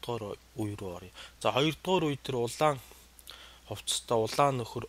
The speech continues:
ороод ирсэн бовод энэ маань стил энэ уул дөнгөж эхэлж явах үед бол мөн л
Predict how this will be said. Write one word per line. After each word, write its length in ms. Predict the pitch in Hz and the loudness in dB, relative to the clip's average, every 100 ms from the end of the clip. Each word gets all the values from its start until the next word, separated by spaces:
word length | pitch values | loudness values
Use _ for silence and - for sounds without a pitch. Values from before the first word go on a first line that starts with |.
| - | -2
ороод 320 | 113 120 120 | 2 2 0
ирсэн 320 | 107 - - 110 | -6 -6 -6 -6
бовод 320 | 107 107 - | -6 -6 -8
энэ 240 | 113 117 | -6 -2
маань 240 | 139 139 120 | 0 0 0
стил 480 | - - - 139 123 | -4 -4 -4 -4 -4
энэ 80 | 110 | -2
уул 240 | 123 143 | 2 2
дөнгөж 480 | 127 120 120 120 117 | 0 -6 -6 -6 -6
эхэлж 320 | 101 - 117 - | -8 -8 -8 -4
явах 160 | 139 120 107 | -4 -4 -8
үед 80 | - | -8
бол 160 | 107 - | -12 -6
мөн 240 | 120 151 | -4 -2
л 80 | 123 | -4